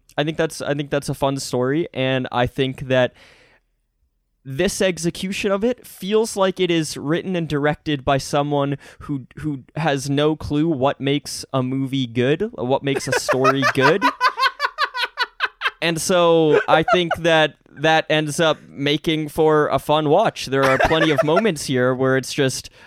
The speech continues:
Speaker 1: ba-, baffling to, to try to figure out why they constructed a scene the way that they did. Um,
Speaker 2: <laughs>
Speaker 1: just a couple examples, so I'm not speaking,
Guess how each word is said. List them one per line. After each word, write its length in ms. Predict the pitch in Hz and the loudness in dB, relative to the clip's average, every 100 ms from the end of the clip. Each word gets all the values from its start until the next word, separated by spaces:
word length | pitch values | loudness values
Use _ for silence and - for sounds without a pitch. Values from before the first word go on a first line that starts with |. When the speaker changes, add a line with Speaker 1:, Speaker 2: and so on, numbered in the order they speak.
| - | -20
Speaker 1:
ba-, 380 | 127 147 156 214 | -2 2 2 2
baffling 640 | - 143 175 185 131 120 117 | -2 0 0 0 0 -2 -4
to, 400 | - 120 117 117 - _ _ - | 0 0 0 -4 -10 _ _ -6
to 420 | 135 127 123 123 98 | 0 2 2 0 -4
try 260 | - 165 | 0 2
to 80 | 160 | 2
figure 340 | 151 165 156 | 2 0 2
out 200 | 156 147 | 4 2
why 800 | - 127 123 135 143 147 143 143 139 - - | 0 -4 0 2 4 4 4 4 0 -8 -4
they 100 | 139 | -2
constructed 680 | - 131 - 151 143 147 127 | -2 -6 -2 -2 0 -2 -2
a 40 | |
scene 680 | - 135 127 127 123 123 131 _ _ | -4 -6 -4 -4 -4 -6 -10 _ _
the 120 | 135 | -2
way 220 | 127 131 | 2 2
that 160 | 123 123 | 2 0
they 120 | 127 | -2
did. 360 | 117 117 110 120 _ - _ | -2 -4 -4 -10 _ -20 _
Um, 540 | 123 123 120 117 113 165 214 233 - | -2 2 2 0 -2 -4 -4 -6 -8
Speaker 2:
<laughs> 380 | 202 294 - - | -10 -10 -12 -6
Speaker 1:
just 220 | 151 175 | -4 -2
a 40 | 196 | 0
couple 260 | 262 - | 0 0
examples, 540 | 151 135 151 147 143 127 | 0 0 0 0 -2 -2
so 160 | 135 | -2
I'm 80 | 123 | 0
not 240 | 123 123 - | 0 -2 -4
speaking, 540 | - 123 117 117 113 | -10 -8 -6 -6 -8